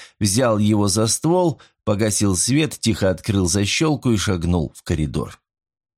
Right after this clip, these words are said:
Соглядатые опустили окно тамбура и выглянули наружу, стараясь высунуться как можно дальше, тесня друг друга в остром желании увидеть, что произошло.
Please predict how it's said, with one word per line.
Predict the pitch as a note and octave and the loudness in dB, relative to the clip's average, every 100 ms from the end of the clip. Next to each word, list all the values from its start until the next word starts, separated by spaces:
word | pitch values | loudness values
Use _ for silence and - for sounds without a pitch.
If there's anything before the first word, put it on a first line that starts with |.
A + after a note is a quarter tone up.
| _ _ _ _ _ _ - | _ _ _ _ _ _ -12
Соглядатые | - A2 G#2 A2+ G#2 G#2+ G2 G2 G2+ | -4 0 2 2 2 0 2 0 0
опустили | - G2 G2+ F#2 - F#2+ | -2 0 0 0 0 2
окно | F#2 F#2 F2+ F2 | 0 0 0 0
тамбура | - A2 G#2+ D#2 D#2 D#2+ | 0 0 0 0 0 2
и | E2 | 2
выглянули | D#2 F2+ E2 E2+ E2+ F2 | 2 0 0 2 2 2
наружу, | F2 G2 G#2+ D#2+ D#2 | 2 2 0 -2 -4
стараясь | D2 - F2 E2+ E2 F2 | -4 -2 0 0 0 0
высунуться | F2 E2 E2+ E2+ - - | 0 0 0 0 -2 -4
как | F2+ F2 | -4 -2
можно | E2+ D#2 E2+ F#2 | -2 0 0 -2
дальше, | F2 D2 - - | -2 -4 -6 -8
тесня | - - F#2+ - F#2+ F2+ | -8 -2 -2 0 0 0
друг | D#2 F2 D#2+ | 0 -2 -2
друга | F#2+ G2+ E2+ F#2 D#2 - | -2 0 0 0 -2 -4
в | F2 F2+ | -2 0
остром | F2+ - E2+ | 0 -2 -2
желании | D#2+ F2+ F2+ F2 F2 | 0 0 0 2 2
увидеть, | F2+ - E2+ D#2+ D2+ D2+ - - | 0 0 0 0 -2 -4 -8 -8
что | - - | -6 -4
произошло. | D2+ D2+ D2+ C#2+ F#2+ F#2 E2 D2+ | -6 -4 -4 -2 -4 -4 -6 -8